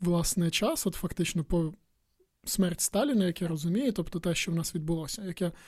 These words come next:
перше, це те, що приєднали нові території, от, в тому числі Закарпаття,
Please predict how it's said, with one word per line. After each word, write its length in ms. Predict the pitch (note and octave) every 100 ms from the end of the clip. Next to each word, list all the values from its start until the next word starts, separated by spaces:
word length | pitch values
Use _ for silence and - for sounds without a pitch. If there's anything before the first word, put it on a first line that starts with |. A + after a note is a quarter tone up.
| -
перше, 300 | F#3+ E3 -
це 120 | -
те, 140 | F3+ E3+
що 180 | - F3
приєднали 480 | F3 E3+ E3 D#3
нові 160 | D#3 D3+
території, 600 | - D#3 - F3 A3 C#4 - - - - -
от, 240 | G3 G3+ G#3
в 60 |
тому 200 | - F3+
числі 280 | E3+ F#3 F3
Закарпаття, 1160 | D#3+ E3 E3 - G#3+ A3+ - G3+ F#3+ F#3 F3